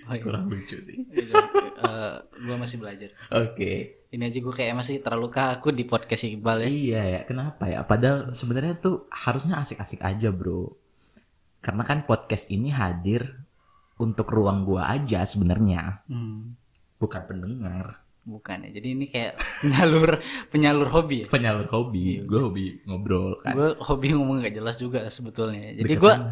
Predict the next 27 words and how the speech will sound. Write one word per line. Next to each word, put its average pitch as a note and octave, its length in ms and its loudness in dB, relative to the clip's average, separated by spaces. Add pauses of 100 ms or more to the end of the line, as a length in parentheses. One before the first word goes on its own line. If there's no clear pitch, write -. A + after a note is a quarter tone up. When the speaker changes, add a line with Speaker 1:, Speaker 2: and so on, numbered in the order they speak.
(100)
Speaker 2:
dek-, G#2+ 200 -2
lu E3+ 120 6
deketan B2 360 -4
dong G2+ 160 -4
ke F#2+ 100 -10
mic. F2+ 240 -6 (140)
Speaker 1:
Oh C3+ 100 4
iya, A2 180 8
iya. G2+ 220 4
Speaker 2:
Lu D3 100 2
jangan A2 220 2
kayak G2+ 180 -4
Kapis. F#2+ 680 -4
Speaker 1:
Aduh. G#2+ 220 0
Speaker 2:
Kapis G#2+ 220 4
tuh F#3+ 120 2
ada, B2 220 4
ada A2+ 160 0
yang A2 140 2
pernah G#2+ 200 0
mention G#2+ 380 2
ke G#2 100 -2 (180)
Twitter - 280 -4
kita F#2+ 200 -2
kan F#2+ 180 2
ya. F2+ 100 -4
Speaker 1:
Mm-mm. B2+ 340 0